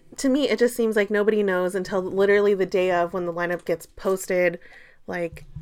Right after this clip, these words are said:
"Oh, okay." I don't know. I'm sure they have some kind of, um,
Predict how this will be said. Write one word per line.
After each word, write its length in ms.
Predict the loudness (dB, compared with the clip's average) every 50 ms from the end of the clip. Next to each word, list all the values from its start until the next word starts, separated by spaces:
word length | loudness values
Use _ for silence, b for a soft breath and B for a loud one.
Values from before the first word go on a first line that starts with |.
| -16 0 4
"Oh, 300 | 6 6 8 6 6 4
okay." 540 | 4 2 0 0 0 -2 -2 -2 -2 -4 -8 -12 -20 b b b b b b b b b
I 80 | -2 0
don't 100 | 0 0
know. 100 | 0 0 2
I'm 140 | 2 2 2
sure 160 | 4 4 4
they 100 | 4 4
have 220 | 2 0 0 -2 0
some 180 | -2 -4 -4 -2
kind 240 | -2 -2 0 0
of, 340 | 0 0 0 0 -2 -4 -10 -18 _ -20 -20 _ _ -10 -8 -6
um, 400 | -4 -4 -4 -4 -4 -6 -6 -8